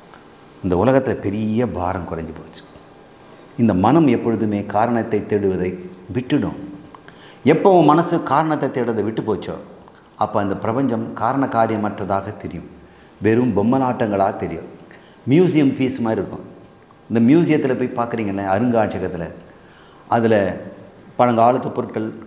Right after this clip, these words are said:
அந்த காலத்து வீரபாண்டிய கட்டனுடைய கத்தி, அவருடைய தலப்பா, இங்க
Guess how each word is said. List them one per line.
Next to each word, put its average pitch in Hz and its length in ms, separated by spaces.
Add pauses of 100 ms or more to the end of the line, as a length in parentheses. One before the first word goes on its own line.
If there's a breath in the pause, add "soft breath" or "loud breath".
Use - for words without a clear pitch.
(100)
அந்த 104 180
காலத்து 107 360
வீரபாண்டிய 104 440
கட்டனுடைய 95 420
கத்தி, 95 380 (320)
அவருடைய 92 260
தலப்பா, 104 340 (540)
இங்க 117 140